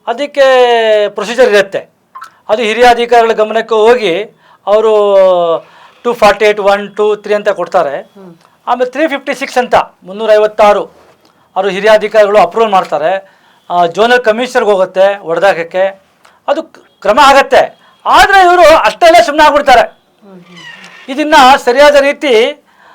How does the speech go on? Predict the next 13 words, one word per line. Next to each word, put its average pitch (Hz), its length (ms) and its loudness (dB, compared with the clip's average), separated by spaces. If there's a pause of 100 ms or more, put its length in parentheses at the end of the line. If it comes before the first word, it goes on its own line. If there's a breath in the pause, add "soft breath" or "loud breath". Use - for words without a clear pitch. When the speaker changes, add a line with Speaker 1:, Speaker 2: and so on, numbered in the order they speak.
(160 soft breath)
Speaker 1:
ಆ, 233 160 4
ಸ್ಥಳೀಯರು 294 600 2
ಅಂದ್ರೆ 254 760 -2 (400 soft breath)
ಈ 220 300 -4
ಆರನೇ 262 440 2
ಫ್ಲೋರು, 262 320 0
ಏಳನೇ 254 340 0
ಫ್ಲೋರ್ 254 200 0
ಕಟ್ಟಡ 240 240 -2 (260)
ಕಟ್ಟೋವಾಗನೇ 294 800 2 (220 loud breath)
ಇದಕ್ಕೊಂದು 262 340 -2
ಕಡಿವಾಣ 247 340 2
ಹಾಕ್ಬೇಕು. 240 640 -2